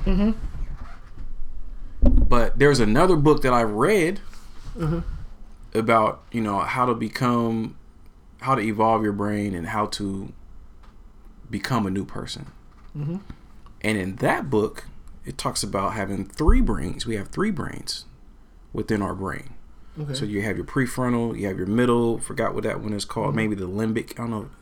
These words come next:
Speaker 2: is that the limbic system? I don't know. But then you have your cerebellum.
Speaker 1: Mm-hmm.
Speaker 2: And it talks about ninety-five percent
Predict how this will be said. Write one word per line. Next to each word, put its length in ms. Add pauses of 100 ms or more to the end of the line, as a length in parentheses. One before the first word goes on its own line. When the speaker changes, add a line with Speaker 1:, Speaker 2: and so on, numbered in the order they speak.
(180)
Speaker 2:
is 60
that 100
the 60
limbic 280
system? 300
I 40
don't 140
know. 120 (760)
But 100
then 180
you 140
have 260
your 400
cerebellum. 760 (320)
Speaker 1:
Mm-hmm. 240 (1300)
Speaker 2:
And 100
it 100
talks 260
about 380
ninety-five 600
percent 420